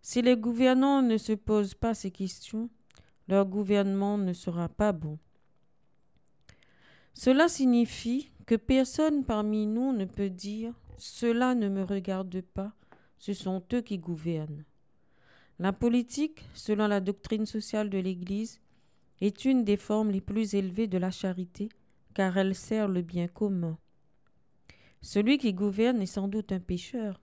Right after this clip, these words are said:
comme le roi David l'a été. Mais on doit collaborer par son opinion, par sa parole, par la correction aussi.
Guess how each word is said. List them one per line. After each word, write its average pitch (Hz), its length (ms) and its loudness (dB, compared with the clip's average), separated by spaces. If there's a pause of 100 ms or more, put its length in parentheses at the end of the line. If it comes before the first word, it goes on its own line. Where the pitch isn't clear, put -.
comme 180 220 -4
le 185 80 -2
roi 180 200 -4
David 175 460 -4
l'a 170 80 -2
été. 170 420 -8 (720)
Mais 175 120 2
on 202 80 6
doit 208 180 4
collaborer 214 760 0 (420)
par 190 140 2
son 185 260 -2
opinion, 185 580 -2 (440)
par 185 160 0
sa 190 160 -4
parole, 180 520 -2 (380)
par 190 140 -2
la 202 160 0
correction 233 760 -2
aussi. 170 480 -8